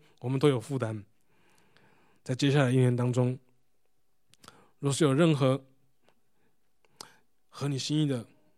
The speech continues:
能做你器皿的，求你现在亲自呼召他们，让我们每一个人得到你呼召的，都能够欢喜快乐的为你来奔跑，做你的门徒。感谢赞美你。若是有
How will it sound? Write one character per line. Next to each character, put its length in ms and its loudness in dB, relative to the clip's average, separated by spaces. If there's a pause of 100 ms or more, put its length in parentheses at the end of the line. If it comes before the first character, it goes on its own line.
(140)
能 140 -12
做 140 0
你 120 -2
器 240 -2
皿 100 2
的， 80 -6
求 140 -6
你 100 -4
现 140 -6
在 100 -4
亲 260 -4
自 80 -4
呼 220 -4
召 160 -2
他 100 -10
们， 140 -14 (1300)
让 180 2
我 60 2
们 100 0
每 340 -4
一 60 -2
个 100 2
人 240 2 (280)
得 120 6
到 120 8
你 100 2
呼 220 -6
召 160 2
的， 80 0
都 120 -4 (100)
能 120 -6
够 240 -8 (160)
欢 260 2
喜 180 -2
快 200 2
乐 140 4
的 180 -6 (720)
为 180 8
你 60 2
来 160 -6
奔 200 -4
跑， 240 -6 (220)
做 160 6
你 80 0
的 100 -8
门 220 -10
徒。 100 -20 (1500)
感 140 -20
谢 180 -10
赞 160 -8
美 160 -10
你。 140 -16 (1600)
若 140 4
是 140 2
有 280 -2